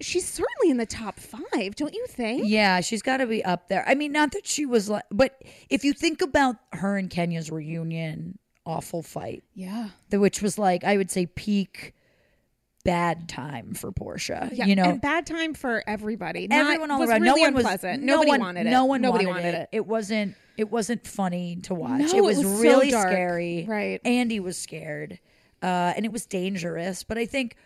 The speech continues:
Speaker 2: her going through the divorce and all that
Speaker 1: Mm.
Speaker 2: stuff. I mean, if I think about, like, Cordell Stewart, Portia.
Speaker 1: Can you believe? Can't go to a
Speaker 2: To
Speaker 1: strip club?
Speaker 2: to now,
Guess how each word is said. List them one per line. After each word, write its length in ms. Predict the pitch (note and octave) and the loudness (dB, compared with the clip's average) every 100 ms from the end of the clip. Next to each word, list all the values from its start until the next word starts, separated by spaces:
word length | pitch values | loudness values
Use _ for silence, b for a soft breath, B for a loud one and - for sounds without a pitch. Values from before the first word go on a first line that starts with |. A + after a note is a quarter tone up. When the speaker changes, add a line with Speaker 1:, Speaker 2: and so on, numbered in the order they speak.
| b | b
Speaker 2:
her 140 | - | -8
going 220 | F#3+ F#3+ E3 | -4 -6 -6
through 120 | F3 | -12
the 100 | E3+ | -12
divorce 720 | - F3+ D#4 D4 B3+ A3+ B3+ | -12 -8 -4 -2 -2 -2 -2
and 100 | F#3+ | 0
all 80 | F#3+ | 2
that 120 | F#3+ | 0
Speaker 1:
Mm. 20 | |
Speaker 2:
stuff. 120 | G#3+ | 0
I 60 | G#3 | 0
mean, 140 | G3+ | 0
if 80 | G3+ | 0
I 100 | G#3+ | -2
think 220 | C4 C#4 | -2 -4
about, 180 | A#3 G#3+ | -2 -2
like, 180 | F3+ - b b b | -4 -8 b b b
Cordell 800 | - G3+ G#3 A#3 F#3 F#3 F3+ F#3+ | -8 -4 -4 -6 -6 -6 -6 -8
Stewart, 640 | - - F3+ E3+ F3 - - | -10 -6 -4 -2 -2 -4 -10
Portia. 720 | D3+ D#3+ D#3+ - A3 A#3+ C4 | -8 -6 -6 -2 -2 0 -4
Speaker 1:
Can 240 | - A#3+ C4 | -8 -6 -2
you 140 | D4 | -2
believe? 640 | - F#4+ A3 G3+ G3+ C#4 - | -2 -2 -2 -6 -6 -8 -6
Can't 220 | D4 C4+ | -4 0
go 80 | D#4 | 2
to 80 | C#4 | 4
a 40 | |
Speaker 2:
To 100 | A3 | 4
Speaker 1:
strip 220 | G3+ A3+ | 4 0
club? 460 | - D4 E4 F#4+ F#4 | -2 -4 -4 -4 -6
Speaker 2:
to 140 | - G#3+ | -2 0
now, 760 | G3 F3+ E3+ E3+ G3+ B3+ | 0 0 0 0 0 0